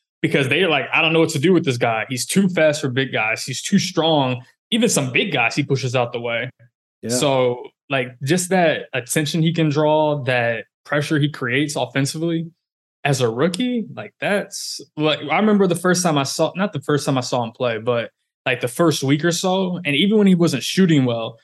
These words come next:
Speaker 1: just the constant pressure he was able to create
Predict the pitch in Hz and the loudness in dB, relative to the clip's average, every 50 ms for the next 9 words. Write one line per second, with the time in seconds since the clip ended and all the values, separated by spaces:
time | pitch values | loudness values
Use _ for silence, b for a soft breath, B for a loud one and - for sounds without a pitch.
0 | b b _ - 170 156 156 - 131 - - - - 156 147 151 147 151 - 139 | b b _ -4 -2 -2 -2 -4 -8 -8 -8 -6 -4 -2 -2 0 -2 0 -2 -4
1 | 113 - - - 143 135 - 135 120 127 180 175 165 180 147 151 143 139 131 - | -4 -2 -2 -2 -2 -2 -2 -4 0 2 4 4 4 4 2 2 2 0 0 0
2 | 147 131 - - 143 139 135 135 131 120 113 120 | -2 -4 -2 -2 0 2 2 2 2 0 -2 -6